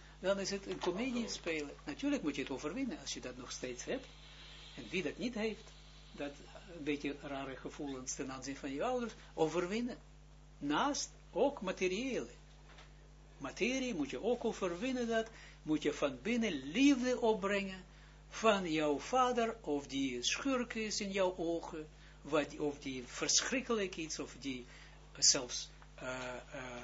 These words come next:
een gevangenis ging, doet er niet toe wat, en een verkrachter was, en een oorlogs, hoe zeg je het, een oorlogs, eh,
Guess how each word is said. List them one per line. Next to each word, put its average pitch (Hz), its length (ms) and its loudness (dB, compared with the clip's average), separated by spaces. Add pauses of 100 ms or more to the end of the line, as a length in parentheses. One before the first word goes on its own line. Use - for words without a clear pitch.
(460)
een 123 220 -12
gevangenis 208 760 4
ging, 170 280 -6 (180)
doet 233 200 -4
er 226 100 0
niet 220 160 -2
toe 226 200 -4
wat, 190 300 2 (280)
en 127 240 -8 (300)
een 127 160 -8
verkrachter 190 760 0
was, 180 340 -2
en 123 220 -8 (240)
een 127 360 -6
oorlogs, 226 680 10 (280)
hoe 156 100 -8
zeg 160 120 2
je 151 60 4
het, 147 120 0 (160)
een 143 200 -2
oorlogs, 220 640 6
eh, 175 440 2